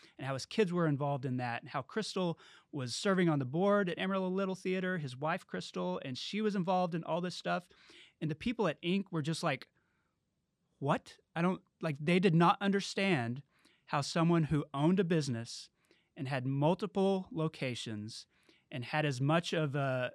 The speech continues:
a market share as Palace did also had time to do these extracurricular things that were just fun family things and pursuing hobbies and doing all those things. They thought that was an incredible story. And they went back to Ink magazine and was like,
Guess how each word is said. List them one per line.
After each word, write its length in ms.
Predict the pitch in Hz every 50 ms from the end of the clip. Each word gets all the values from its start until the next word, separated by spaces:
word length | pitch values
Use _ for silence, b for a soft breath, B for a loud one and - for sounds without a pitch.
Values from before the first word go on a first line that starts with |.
| - -
a 100 | - 131
market 460 | 117 123 135 151 165 175 - - 170
share 320 | - - - 143 131 131 127
as 120 | 117 -
Palace 460 | - - - 175 180 175 147 - -
did 300 | - 127 120 113 113 123 - b b b b b b b b b _ _ -
also 320 | 165 180 202 190 - 202 165
had 200 | 160 156 147 -
time 300 | - - 175 170 160 160
to 100 | - 135
do 160 | 143 147 143
these 220 | 135 143 131 127 - 143
extracurricular 800 | 143 - - - 147 - - 151 156 160 - 156 135 123 120 120
things 480 | - 123 117 113 113 117 127 - - - b b b b b b b b
that 100 | 185 190
were 100 | 220 196
just 280 | 175 233 226 - -
fun 280 | - 220 226 247 240 233
family 420 | - - 247 277 302 302 220 170
things 400 | - - 143 131 123 123 123 131
and 140 | - 170 -
pursuing 440 | - 196 175 - - 233 233 226 214
hobbies 580 | 180 - - 220 247 233 214 175 151 135 127 -
and 120 | 156 151
doing 220 | 147 180 185 190
all 100 | 202 196
those 160 | 196 202 - -
things. 180 | 214 196 185
They 140 | - 220 240
thought 320 | 226 - 247 220 208 -
that 220 | - 190 196 - -
was 180 | 185 175 160 -
an 140 | - 160 147
incredible 540 | 135 123 - - - 190 226 233 214 240
story. 560 | - - - - 165 139 135 135 139 151 165 - B B B B B B B B -
And 100 | 170 190
they 100 | 247 277
went 200 | 294 262 196 185
back 280 | 202 208 226 233 -
to 280 | - - 202 180 170 165 - -
Ink 180 | 202 233 - 202
magazine 360 | 214 254 285 240 196 165 156
and 80 | 160
was 100 | 151 139
like, 140 | 160 139 -